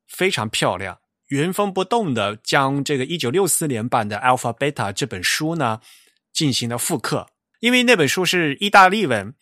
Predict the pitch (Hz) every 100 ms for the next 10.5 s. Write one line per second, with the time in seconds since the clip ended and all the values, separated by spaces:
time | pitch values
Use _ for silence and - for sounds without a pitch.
0 | _ - - 175 190 160 151 180 156 151
1 | 185 175 156 160 233 214 175 180 190 131
2 | 113 - 170 139 151 170 - 90 - 233
3 | 151 - 95 _ _ 120 - 117 190 262
4 | 151 90 90 - _ _ _ _ - 127
5 | 156 123 _ - 185 170 175 - _ _
6 | - 139 113 135 165 156 147 160 127 117
7 | 113 - 135 110 110 110 123 - 113 107
8 | - 131 - 170 165 180 196 113 139 _
9 | 117 110 120 156 - 110 - 127 117 101
10 | 95 90 143 - 92